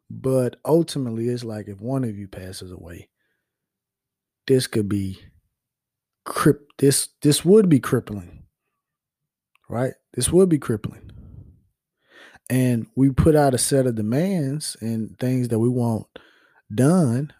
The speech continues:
if we play, and like, "No, no, no, no." And it's another situation. Look at the money that we stand to lose.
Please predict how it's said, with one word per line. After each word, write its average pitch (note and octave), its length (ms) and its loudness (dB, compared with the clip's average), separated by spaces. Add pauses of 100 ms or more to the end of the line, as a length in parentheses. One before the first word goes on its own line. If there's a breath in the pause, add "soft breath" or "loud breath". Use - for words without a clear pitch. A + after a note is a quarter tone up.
if - 220 -4
we A#2+ 140 2
play, D3+ 420 2
and A#2+ 100 0
like, A2 160 -4
"No, B2 140 -4
no, A2 160 -4
no, G#2 120 -6
no." F#2+ 280 -14 (140)
And A#2 260 -4
it's C3 220 2
another F#3+ 220 4
situation. A#2 460 -6 (160)
Look D#3+ 220 -4
at F#3 100 -8
the F#3 80 -4
money D#3 280 4
that C#3 120 4
we D3 120 2
stand G2 360 -4
to D#3+ 80 -2
lose. A3 440 -2